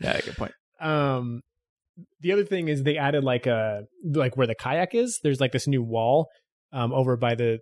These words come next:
Speaker 2: small garage door that you can, like, hide behind. It's like a kayak hanging thing. Um, and it's sort of like the, uh, van on Consulate where there's just kind of this little pocket that you can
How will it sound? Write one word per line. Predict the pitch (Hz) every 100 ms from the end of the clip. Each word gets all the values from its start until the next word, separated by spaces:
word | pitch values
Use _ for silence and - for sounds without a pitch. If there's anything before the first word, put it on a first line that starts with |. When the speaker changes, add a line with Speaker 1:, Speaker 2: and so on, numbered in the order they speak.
| _
Speaker 2:
small | - 147 123
garage | 131 127 117 113
door | 117 113
that | 120
you | 123
can, | 120
like, | 113 101
hide | 120
behind. | 139 147 165 185 196 _ _ _
It's | 135
like | 127 107
a |
kayak | - 117 120 113
hanging | 127 127 135
thing. | 151 156 - - _ -
Um, | 127 123
and | 135
it's | 131
sort | 160 147
of |
like | 135 131 120
the, | 131 123 113
uh, | 110 104
van | 113 113 110 113
on | 113
Consulate | 107 107 110 131 127
where | 117
there's | 113 110
just | 113
kind | - 117
of |
this | 104 -
little | 123 101
pocket | - 120 - 127 -
that | 139
you | 127
can | 117 127